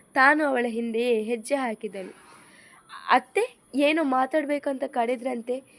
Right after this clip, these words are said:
ಎಂದು ಬಾಗಿಲ ಬಳಿಯಲ್ಲೇ ನಿಂತು ಕೇಳಿದಳು ಸಮೃದ್ಧಿ. "ಹಾ ಹೌದು, ಒಳಗ್ ಬಾ" ಎಂದರು ಪುಷ್ಪ ಗಂಭೀರವಾಗಿ. ಮರು ಮಾತನಾಡದೆ ಅವರ ಮುಂದೆ ಬಂದು ಕೂತಳು. ವಿಕ್ರಮ್ ಕೂಡ ಅವಳ ಪಕ್ಕ ಬಂದು ಕೂತನು.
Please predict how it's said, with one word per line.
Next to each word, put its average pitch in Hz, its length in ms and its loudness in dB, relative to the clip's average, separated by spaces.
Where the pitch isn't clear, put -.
ಎಂದು 269 280 -2
ಬಾಗಿಲ 247 480 2
ಬಳಿಯಲ್ಲೇ 240 560 0
ನಿಂತು 226 440 -2
ಕೇಳಿದಳು 240 580 -2
ಸಮೃದ್ಧಿ. 226 560 -8
"ಹಾ 285 220 0
ಹೌದು, 262 480 -2
ಒಳಗ್ 254 320 2
ಬಾ" 208 280 -6
ಎಂದರು 269 400 2
ಪುಷ್ಪ 247 340 -8
ಗಂಭೀರವಾಗಿ. 226 800 -4
ಮರು 277 260 4
ಮಾತನಾಡದೆ 262 680 0
ಅವರ 233 220 0
ಮುಂದೆ 247 320 -2
ಬಂದು 226 320 -4
ಕೂತಳು. 226 560 -8
ವಿಕ್ರಮ್ 294 360 -2
ಕೂಡ 302 280 -2
ಅವಳ 269 180 2
ಪಕ್ಕ 247 320 -4
ಬಂದು 233 320 -2
ಕೂತನು. 226 460 -6